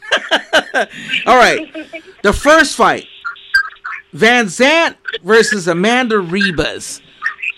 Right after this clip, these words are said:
Speaker 1: Who are you going with in that
Speaker 2: Honestly,
Speaker 1: one?
Speaker 2: I, I really want Van Zant to win,
Speaker 1: Yeah.
Speaker 2: honestly. Like, I, I wish her all the success, and, um, and I really want her to win. I don't,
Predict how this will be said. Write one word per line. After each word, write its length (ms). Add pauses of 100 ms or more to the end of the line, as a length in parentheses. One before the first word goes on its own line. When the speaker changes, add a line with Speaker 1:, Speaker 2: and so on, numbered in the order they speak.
(560)
Speaker 1:
Who 120
are 60
you 120
going 280
with 100
in 80
that 160
Speaker 2:
Honestly, 160
Speaker 1:
one? 80 (960)
Speaker 2:
I, 160
I 80
really 240
want 260
Van 240
Zant 320
to 100
win, 200 (400)
Speaker 1:
Yeah. 160
Speaker 2:
honestly. 420
Like, 240
I, 400
I 40
wish 260
her 120
all 140
the 160
success, 420 (540)
and, 480 (260)
um, 320 (220)
and 240 (240)
I 140 (100)
really 200
want 200
her 80
to 80
win. 300
I 100
don't, 160